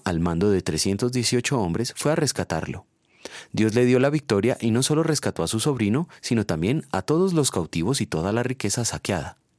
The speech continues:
Esa victoria militar fue una notable demostración de que Dios estaba de parte de Abram. En reconocimiento de esto, Melquisedec,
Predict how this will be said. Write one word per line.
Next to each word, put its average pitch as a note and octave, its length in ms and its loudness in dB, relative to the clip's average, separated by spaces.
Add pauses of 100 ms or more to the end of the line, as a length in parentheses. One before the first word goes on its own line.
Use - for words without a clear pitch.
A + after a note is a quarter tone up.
(640)
Esa C#3 200 4
victoria F#2 360 2
militar F#2 480 0 (220)
fue B2+ 120 0
una D#3 140 4
notable F2+ 400 2
demostración E2 600 0
de A2 100 2
que - 140 -6
Dios E2+ 260 -2
estaba F#2 360 -2
de F#2+ 100 0
parte D#2+ 320 -4
de D2+ 80 -2
Abram. C2 340 -8 (540)
En A#2+ 100 0
reconocimiento D3+ 720 2
de A#2 180 4
esto, B2+ 340 -4
Melquisedec, E2 800 -2